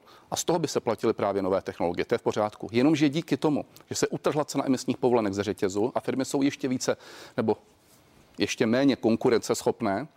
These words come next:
a logicky tím pádem zdražují výrobky, energie a tak dále, tak bude mít ve svém příjmu do roku dvacet sedm, dvacet osm pět set miliard.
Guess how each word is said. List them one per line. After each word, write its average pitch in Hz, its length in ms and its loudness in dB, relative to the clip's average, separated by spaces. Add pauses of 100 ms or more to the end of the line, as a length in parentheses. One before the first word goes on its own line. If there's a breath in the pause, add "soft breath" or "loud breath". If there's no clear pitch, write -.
(220)
a 117 200 -6
logicky 107 400 -4
tím 107 160 -2
pádem 101 240 0
zdražují 101 360 0
výrobky, 101 420 2
energie 98 300 2
a 98 40 -2
tak 95 180 -2
dále, 92 280 4 (140)
tak 110 140 -2
bude 131 200 2
mít 120 360 -2 (200 loud breath)
ve 113 80 -2
svém 110 260 -4
příjmu 104 480 -2 (160)
do 107 80 2
roku 104 180 -4
dvacet 104 300 -2
sedm, 107 180 0
dvacet 107 280 0
osm - 240 -6 (240)
pět 190 260 -2
set - 220 -4
miliard. 85 320 0